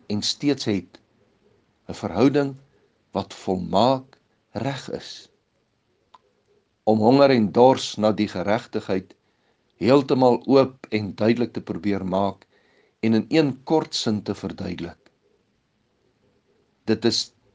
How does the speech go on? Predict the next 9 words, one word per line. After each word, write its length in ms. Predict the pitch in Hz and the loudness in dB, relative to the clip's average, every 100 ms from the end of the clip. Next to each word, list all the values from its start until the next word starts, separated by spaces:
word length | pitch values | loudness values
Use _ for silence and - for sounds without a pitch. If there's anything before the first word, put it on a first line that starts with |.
| 95 | -8
die 80 | 98 | -4
honger 460 | 98 127 160 156 | 0 4 4 2
en 240 | - 151 101 71 | -2 -6 -6 -4
dors 640 | 98 101 90 - - - _ _ _ _ _ _ _ _ _ _ _ _ _ | -2 -2 -4 -10 -16 -20 _ _ _ _ _ _ _ _ _ _ _ _ _
om 180 | 104 98 | -4 -2
soos 440 | - - 98 92 - - | -4 -2 -2 -2 -8 -6
Christus 640 | 110 95 - 90 85 - - | -6 -4 -8 -12 -14 -16 -14
te 100 | 87 | -14
wees. 440 | 82 - - - | -14 -18 -20 -20